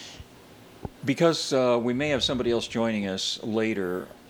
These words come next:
um, this was the topic I was going to bring up, and we may revisit it. But my point was,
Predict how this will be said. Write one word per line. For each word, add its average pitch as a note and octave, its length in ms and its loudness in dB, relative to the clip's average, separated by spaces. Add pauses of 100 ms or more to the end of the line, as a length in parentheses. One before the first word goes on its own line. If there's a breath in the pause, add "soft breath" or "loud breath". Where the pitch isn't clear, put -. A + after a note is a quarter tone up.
(100)
um, F2 520 -4 (1200)
this C3+ 240 2
was C3+ 120 4
the B2 100 0
topic A#2+ 340 4
I A2+ 60 4
was G#2 120 0
going G#2+ 180 2
to G2 60 0
bring F#2+ 220 -2
up, F2+ 160 -2
and G#2 100 0
we G2 80 0
may G#2 220 0
revisit F#2+ 520 -2
it. D#2+ 140 -10 (140)
But A2+ 240 4 (1080 loud breath)
my D#3+ 220 6
point C3 540 0
was, G2+ 560 2